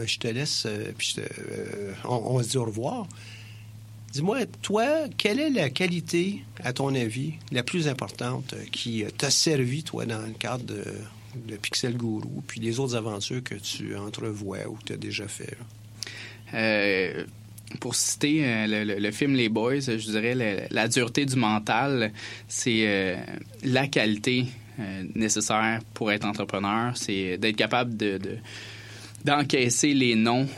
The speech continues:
Speaker 2: euh, les échecs, euh, les embûches et de te relever le lendemain matin puis de continuer avec la même ferveur, la même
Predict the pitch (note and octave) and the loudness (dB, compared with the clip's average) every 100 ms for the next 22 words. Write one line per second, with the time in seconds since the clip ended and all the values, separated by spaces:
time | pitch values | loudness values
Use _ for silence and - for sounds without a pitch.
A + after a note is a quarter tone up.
0 | - G#2 G#2 G#2 G#2+ A2+ G#2+ - B2 B2+ | -6 0 2 4 2 2 2 4 2 0
1 | - A2 G#2+ G#2 G#2 G#2 G#2+ A2 G#2+ A2 | -6 -10 -8 -6 -4 -2 0 4 4 4
2 | B2 C#3 - - - - A2+ - - A2+ | 4 4 4 2 -2 -2 -2 -4 -4 -2
3 | G#2 G#2+ G#2 B2+ B2 A2+ C3 A#2+ G#2+ A2 | 2 2 2 4 4 4 4 4 4 4
4 | G#2+ G2 - B2 B2+ A2+ - C3 A2 - | 4 2 0 -2 0 -2 0 0 0 0
5 | A#2+ A#2 A2 G#2 G#2 G2+ G#2 A2 G#2 G2 | 0 0 0 0 0 0 0 0 0 0
6 | - G2 G#2 A2 A2+ G2 G2 G2+ G#2 | -2 0 2 2 2 2 2 2 0